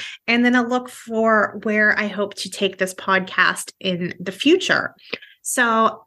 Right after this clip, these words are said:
as I mentioned, if you are here right now, that means that you most likely came here from my website, which is kate spear connect dot com.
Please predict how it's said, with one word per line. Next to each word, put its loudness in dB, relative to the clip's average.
as 0
I -2
mentioned, 0
if -2
you -2
are 2
here 0
right 2
now, 2
that 2
means -2
that -2
you 0
most 0
likely 2
came -2
here 0
from -2
my 2
website, 0
which -4
is -8
kate -2
spear 0
connect -2
dot -2
com. -2